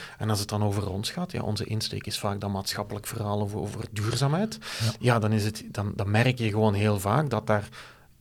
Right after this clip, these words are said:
Speaker 1: één, nog heel veel opportuniteiten liggen, want men doet wel, of men handelt duurzaam, of men heeft maatschappelijke initiatieven, maar men vertelt er niet over.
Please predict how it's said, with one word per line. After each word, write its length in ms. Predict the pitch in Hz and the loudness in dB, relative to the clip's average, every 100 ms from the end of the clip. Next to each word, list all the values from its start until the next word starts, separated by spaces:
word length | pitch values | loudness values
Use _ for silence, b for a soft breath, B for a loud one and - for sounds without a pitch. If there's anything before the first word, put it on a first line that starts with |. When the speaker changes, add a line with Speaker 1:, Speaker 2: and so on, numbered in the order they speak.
| _ - | _ -2
Speaker 1:
één, 280 | 120 113 98 | 2 2 0
nog 160 | 107 - | -6 0
heel 160 | 117 | 0
veel 120 | 110 - | 2 0
opportuniteiten 840 | 123 123 - 110 98 92 95 120 | -2 -2 -4 -4 -4 -6 -6 -2
liggen, 200 | 143 175 | -2 -2
want 200 | 117 110 | -4 -4
men 220 | 107 98 95 B B B | -2 -2 -4 B B B
doet 320 | 104 110 131 | -2 2 2
wel, 360 | - 107 98 104 - - - | 4 2 2 -4 -16 -20 -8
of 180 | - 98 | -6 -2
men 100 | 104 | 0
handelt 500 | 98 135 143 131 - | 6 8 8 6 2
duurzaam, 580 | 101 123 143 131 110 104 | 4 10 10 10 8 6
of 140 | 104 | 4
men 100 | 113 | 2
heeft 300 | 107 127 127 - - - - | 4 4 2 -8 -16 -16 -6
maatschappelijke 760 | 113 117 117 - 110 107 113 | -2 0 0 0 -2 -2 -2
initiatieven, 600 | 117 113 110 110 123 113 B B B | 0 2 -2 0 2 2 B B B
maar 120 | - | 0
men 180 | 107 101 | 2 2
vertelt 400 | 98 - 104 98 | 0 0 2 2
er 100 | 110 | 2
niet 140 | 123 127 | 4 6
over. 360 | 143 170 220 | 6 4 0